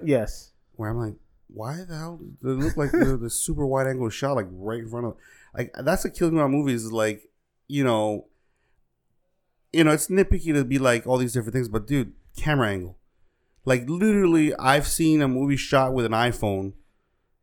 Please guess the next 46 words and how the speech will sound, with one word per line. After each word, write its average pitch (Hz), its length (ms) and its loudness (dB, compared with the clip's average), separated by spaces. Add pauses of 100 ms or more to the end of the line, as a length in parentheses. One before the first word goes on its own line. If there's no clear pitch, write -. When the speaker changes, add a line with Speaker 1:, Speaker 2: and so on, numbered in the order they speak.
(140)
Speaker 2:
that 117 460 0
the, 113 180 -4
the 113 100 -6
camera 131 400 2
angle 123 180 0
is 113 60 0
at 113 60 0
least 123 160 -4
consistent 117 540 -4
and 104 100 -4
it's 95 100 -10
cool. 92 680 -4
It 110 100 -4
might 127 140 0
not 131 100 -2
be 123 360 -4 (380)
the 113 140 -2
best 110 320 0
effect, 170 400 0
but 107 220 0 (480)
it's 131 100 -12
cool. 165 380 -2 (600)
But, 135 100 6
like, 131 200 0
this 160 220 -2
one, 185 100 2
it 135 100 0
just - 380 -6
felt 147 220 -2
like, 117 340 -2
I 117 80 -4
don't 139 220 -6
know 131 80 -2
what 120 280 -6
they 113 100 -6
were 98 120 -6
thinking. 147 680 -14 (460)
Speaker 1:
Yeah. 143 340 -2 (1160)
Speaker 2:
Like, 107 340 -4
I 117 100 0
just 123 140 -4
felt 143 180 2
like 127 120 2
some 131 160 0
people 139 400 0
think 135 240 0